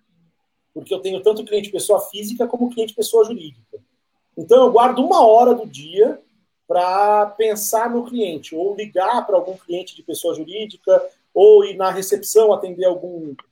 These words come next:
paciente, algum cliente. É o único horário, assim, que eu fidedignamente faço uma horinha,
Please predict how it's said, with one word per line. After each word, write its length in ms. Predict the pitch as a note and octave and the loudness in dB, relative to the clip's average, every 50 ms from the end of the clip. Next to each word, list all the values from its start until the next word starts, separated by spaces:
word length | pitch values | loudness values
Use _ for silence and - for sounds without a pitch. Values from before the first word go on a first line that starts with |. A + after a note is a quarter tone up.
| _ - | _ -4
paciente, 640 | F3 E3+ E3+ - F3+ E3 F3 G3 G#3 G3+ G3 F#3 | -4 -4 -4 -6 -8 -6 -2 -2 -2 -2 0 -2
algum 220 | F3 E3 E3+ F3 F3 | -4 -4 -4 -8 -12
cliente. 680 | E3+ D#3+ D3+ D#3+ F3 F#3+ G3+ G3 F#3+ F#3+ - - F3 _ _ - _ _ _ _ _ _ _ - | -12 -10 -8 -6 -4 -2 -2 -4 -4 -8 -10 -12 -14 _ _ -20 _ _ _ _ _ _ _ 2
É 240 | E3 F3 F#3+ F#3+ G3 | 4 6 6 8 8
o 80 | G3+ G#3 | 8 8
único 380 | A#3+ C#4 D#4+ D#4 - - C#4 B3+ | 6 4 2 2 0 4 4 6
horário, 440 | A#3+ A3+ A3 A3+ C4 C4+ C4 B3+ B3 - - - _ - G#3+ | 6 6 6 6 6 4 4 2 -4 -6 -12 -18 _ -4 -4
assim, 320 | F#3 F3+ - - B3 B3 | -4 -4 -4 -4 -6 -6
que 100 | A#3+ B3+ | -2 0
eu 220 | C4 B3 B3 G#3 - - _ | -2 -2 -2 -4 -12 -16 _
fidedignamente 2250 | - - - B3+ C4 C#4+ D#4 D4+ D#4 D4+ C#4+ C#4 C4 - - - - A#3+ C4 C#4 C4+ C4+ B3+ B3+ C4+ C4+ B3+ A3+ G3 F#3+ G3+ G#3+ A3+ A#3+ A#3+ A#3+ - - A#3+ A#3+ A#3 A#3 - _ _ _ _ _ _ _ - | -16 -18 -10 -8 -6 -6 -6 -6 -4 -2 -2 -2 -2 -4 -12 -12 -4 -4 -2 -2 -2 -4 -4 -4 -2 -2 -2 -2 -2 2 2 2 2 2 0 -2 -2 -4 -4 -6 -6 -6 -10 _ _ _ _ _ _ _ 0
faço 460 | G3+ F#3 G3 A3 A3 A3 - - A3 | 2 4 4 4 2 2 -2 -4 -2
uma 160 | B3 B3+ D#4 D4+ | 2 4 6 6
horinha, 580 | C#4 B3+ A#3+ B3+ C#4 C4+ C4+ C4+ C#4 C4+ - | 6 6 4 2 2 4 4 4 2 0 -6